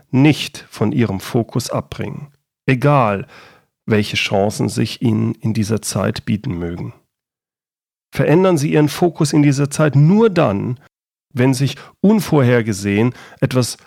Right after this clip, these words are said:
wirklich Kritisches ereignet und Sie wirklich reagieren müssen.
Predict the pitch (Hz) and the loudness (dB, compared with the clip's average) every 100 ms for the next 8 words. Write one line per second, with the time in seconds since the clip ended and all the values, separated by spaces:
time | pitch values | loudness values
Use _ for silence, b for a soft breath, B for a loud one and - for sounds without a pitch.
0 | _ 110 110 160 - 151 - - 143 139 | _ -2 0 0 -2 -4 -6 -2 -2 -2
1 | 117 - 113 127 113 98 101 - 117 - | -4 -4 -2 -2 0 -2 -2 -2 -2 -4
2 | b b _ _ 120 107 110 107 117 117 | b b _ _ -2 -2 0 0 0 -2
3 | - 104 101 90 98 101 95 92 117 - | -2 0 0 -2 -2 0 0 2 0 -2
4 | 127 | -8